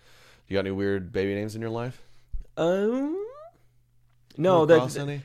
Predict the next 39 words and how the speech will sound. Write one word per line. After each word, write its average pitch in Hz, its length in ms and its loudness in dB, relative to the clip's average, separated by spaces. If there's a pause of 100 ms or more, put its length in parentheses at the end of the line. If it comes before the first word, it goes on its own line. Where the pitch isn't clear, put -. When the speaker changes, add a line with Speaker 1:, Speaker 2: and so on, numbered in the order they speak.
Speaker 2:
the 156 80 0
people 190 400 2
that 160 260 4
I 151 140 2
know 151 160 2
that 143 100 4
have 123 60 -4
had 135 180 2
kids 127 240 -2
recently 120 400 -2
have 107 80 -2
had 110 160 0
really, 113 320 0
like, 107 200 -2
nice 107 360 -4
names. 95 380 -6
Like, 107 140 -6
I'm 101 80 -10
like, 113 160 -10
"I 131 100 -2
actually - 200 -6
really 95 140 -4
like 85 200 -6
that 101 120 -8
name." 92 140 -14
Speaker 1:
Oh, 92 120 0
yeah, 87 120 2
Speaker 2:
So 80 140 0
Speaker 1:
we 82 60 -6
said 80 200 -12
that. 78 100 -12 (240)
Speaker 2:
they're 120 100 -6
doing 127 160 -2
great. 107 260 -4 (320)
Speaker 1:
Mm-hmm. 87 240 -10 (440)
Need 87 80 -12
a 82 40 -14
few 95 140 -14
more 82 200 -8